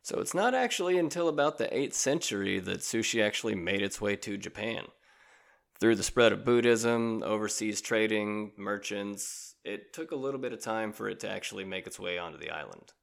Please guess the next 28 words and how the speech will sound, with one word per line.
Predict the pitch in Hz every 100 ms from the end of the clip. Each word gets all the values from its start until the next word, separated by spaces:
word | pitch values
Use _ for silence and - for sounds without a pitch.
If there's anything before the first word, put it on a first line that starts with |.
| _ _ 107
And | 104 104
there | 120
is, | 175 214 160 - - _ -
around | 123 139 143
this | 127 -
time, | 123 110 107
there | 104 120
is | 120
mention, | 107 107 - 113 110 107 95 -
written | 110 110 101
mention | 98 101 104 101 -
of | 98
sushi | - 104 - 101
in | 95 90
something | - 107 107 104 95
called | - 92
the | 73
Euro | 71 69 110 131
Code, | - 170 165 160 156 _ -
which | 101 -
is, | 98 - - _ _ _
I | 95 98 - -
think | 180 226 -
it's | - - _ -
a | 92
tax | - - 120 151
document, | - 165 165 165 156 156 -
but | 110 98 98